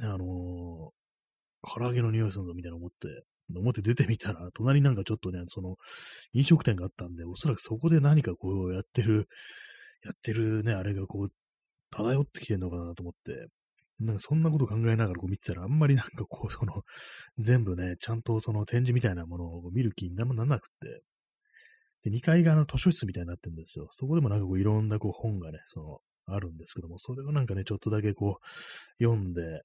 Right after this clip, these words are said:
割となんかさらっとね、こう、見て帰ってきたというね、そんな感じですね。まあ、あれですね、まあ、行かなくてもよかったかな的なことはちょっと正直思ってしまいました。ね。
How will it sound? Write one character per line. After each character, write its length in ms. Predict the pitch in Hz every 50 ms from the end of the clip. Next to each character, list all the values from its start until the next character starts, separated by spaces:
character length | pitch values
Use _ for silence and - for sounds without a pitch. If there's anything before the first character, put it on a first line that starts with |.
| _ _ _ -
割 180 | 90 92 110
と 60 | 135 135
な 80 | 127
ん 40 | 120
か 60 | 104
さ 140 | - - 117
ら 120 | 120 117
っ 20 | 117
と 120 | - 95
ね、 120 | 82 87 -
こ 340 | - - 85 - 90 87 90 95
う、 240 | 98 101 - - _ _ _ _ _ _ _ _ _ _ -
見 120 | 107 101
て 300 | - - 101 82 - - _ _ _ -
帰 120 | - 107
っ 80 | 98 90
て 120 | - -
き 60 | -
た 100 | - 87
と 100 | - -
い 80 | 80 73
う 40 | 69
ね、 80 | 76 -
そ 140 | - - 98
ん 20 |
な 80 | 95 95
感 160 | 92 92 92
じ 100 | 90 90
で 120 | 92 90
す 160 | - - -
ね。 100 | - - - _ _ _ _ - - - - - - - - - - _ - -
ま 300 | 95 127 139 123 104 101
あ、 140 | - - -
あ 160 | - 107 104
れ 80 | 110 135
で 80 | 143 135
す 160 | - - 107
ね、 40 | 98
ま 80 | 98
あ、 20 | 98
行 100 | 98 -
か 140 | - - 127
な 80 | 139
く 100 | 135 -
て 80 | - -
も 100 | 95 80
よ 120 | 82 87
か 100 | - -
っ 40 | - -
た 120 | - - -
か 100 | - 90
な 100 | 92 92
的 220 | - 101 - 98
な 180 | 90 90 90 - - -
こ 100 | - -
と 100 | - -
は 120 | - - -
ち 80 | -
ょ 20 | 98
っ 20 |
と 120 | - -
正 160 | - - - 127 - - - 107
直 80 | 98
思 100 | 98 101
っ 40 | 101
て 60 | -
し 120 | - - 95
ま 100 | 85 82
い 40 |
ま 100 | 82 80
し 100 | - -
た。 140 | - - - - _ _ _ -
ね。 260 | 85 - 87 82